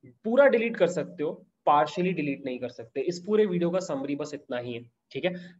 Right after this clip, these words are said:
I hope ये पूरी चीज आपको समझ में आ रही है। Next, we will discuss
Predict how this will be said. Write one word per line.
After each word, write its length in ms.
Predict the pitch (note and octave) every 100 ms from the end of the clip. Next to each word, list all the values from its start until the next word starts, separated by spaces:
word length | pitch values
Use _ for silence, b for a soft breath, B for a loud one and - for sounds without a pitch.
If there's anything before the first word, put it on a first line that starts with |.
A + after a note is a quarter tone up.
| D3+
I 80 |
hope 180 | D3+ D#3 - -
ये 80 | D3
पूरी 220 | C#3+ C#3+
चीज 160 | C#3+ C#3
आपको 220 | B2 D3
समझ 300 | C#3 B2 A#2+
में 100 | B2
आ 60 |
रही 120 | A2+ A#2
है। 120 | A#2+ _ B B -
Next, 320 | E3+ G#3+ - - -
we 60 | D#3
will 140 | D#3
discuss 340 | D3 D3+ F#3